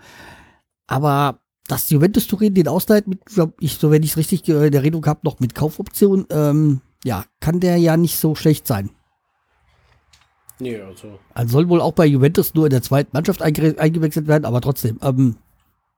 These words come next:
Speaker 1: wenn die so hinter, äh, dran sind, dann, ja, scheint er ja doch ein größeres Talent zu sein.
Speaker 2: Ja,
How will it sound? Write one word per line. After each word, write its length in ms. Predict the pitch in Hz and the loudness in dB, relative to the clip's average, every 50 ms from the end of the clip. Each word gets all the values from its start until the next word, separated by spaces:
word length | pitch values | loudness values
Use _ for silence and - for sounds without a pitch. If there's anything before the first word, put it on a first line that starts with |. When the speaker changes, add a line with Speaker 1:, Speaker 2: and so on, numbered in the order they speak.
| _ _ _ - - _ _ _ _ _ _ _ _ _ _ _ _ _ _ _ _ _ _ _ | _ _ _ -20 -20 _ _ _ _ _ _ _ _ _ _ _ _ _ _ _ _ _ _ _
Speaker 1:
wenn 120 | - 175 | 2 4
die 80 | 190 196 | 4 4
so 120 | 175 202 | 6 6
hinter, 480 | 233 240 226 226 220 208 - - 202 196 | 6 6 6 4 2 2 0 2 2 2
äh, 40 | 196 | 2
dran 280 | 185 - 170 190 240 247 | 0 -2 0 2 2 2
sind, 300 | 240 269 254 240 220 214 | 2 0 0 0 2 2
dann, 400 | 196 196 196 196 190 180 180 190 | 2 2 2 0 0 -2 -2 0
ja, 280 | 170 170 160 151 120 - - - - _ _ _ _ _ _ _ _ _ _ _ _ _ _ _ _ _ _ _ | 2 2 4 2 0 -2 -8 -16 -20 _ _ _ _ _ _ _ _ _ _ _ _ _ _ _ _ _ _ _
scheint 260 | _ - - 156 165 | _ -4 -2 0 2
er 60 | 170 170 | 2 2
ja 100 | 165 165 | 2 0
doch 140 | 175 151 | 0 -2
ein 260 | 156 160 151 139 135 - _ _ _ _ _ _ _ _ _ _ _ _ _ _ _ _ _ _ _ _ _ _ _ _ _ _ _ _ _ _ _ _ _ _ _ _ _ _ _ | -2 0 0 -2 -2 -6 _ _ _ _ _ _ _ _ _ _ _ _ _ _ _ _ _ _ _ _ _ _ _ _ _ _ _ _ _ _ _ _ _ _ _ _ _ _ _
größeres 360 | - - 156 147 143 135 131 | 0 2 2 2 2 0 -2
Talent 260 | - - 143 139 135 131 | 0 0 0 0 0 0
zu 80 | 147 131 | 0 0
sein. 220 | 127 123 120 120 _ _ _ _ _ _ _ _ _ _ _ _ _ _ _ _ _ _ _ _ _ _ _ _ _ _ _ _ | 0 0 -2 -4 _ _ _ _ _ _ _ _ _ _ _ _ _ _ _ _ _ _ _ _ _ _ _ _ _ _ _ _
Speaker 2:
Ja, 260 | 151 156 139 117 95 | -6 -4 -4 -4 -6